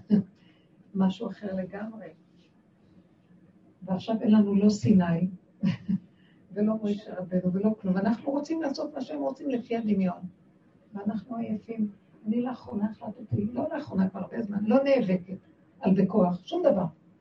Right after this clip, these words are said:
אני רוצה ללכת בתמימות, ולהיות ילד קטן ומוגבל, ולהגיד לו, "אני מוגבל, אני לא יכול. אתה רוצה, תפתח לי אתה." ואני לא יודעת איך, נותן לי,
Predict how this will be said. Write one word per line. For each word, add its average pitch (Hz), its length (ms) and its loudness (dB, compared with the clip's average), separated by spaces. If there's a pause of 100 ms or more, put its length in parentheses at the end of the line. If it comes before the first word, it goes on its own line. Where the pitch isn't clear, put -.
(720)
אני 220 200 2
רוצה 277 220 -2
ללכת 254 240 0
בתמימות, 220 640 0 (140)
ולהיות 240 340 -2
ילד 269 240 -2
קטן 262 400 -2
ומוגבל, 196 640 4
ולהגיד 233 300 2
לו, 277 120 0
"אני 262 100 -2
מוגבל, 269 380 -2
אני 247 240 -2
לא 320 140 -6
יכול. - 240 -16 (520)
אתה 226 100 -8
רוצה, 247 300 -2
תפתח 330 400 -4
לי 349 100 -8
אתה." - 220 -10 (1120)
ואני 254 220 -6
לא 320 80 -2
יודעת 330 280 -6
איך, 277 300 -6
נותן 226 300 -8
לי, 233 280 -2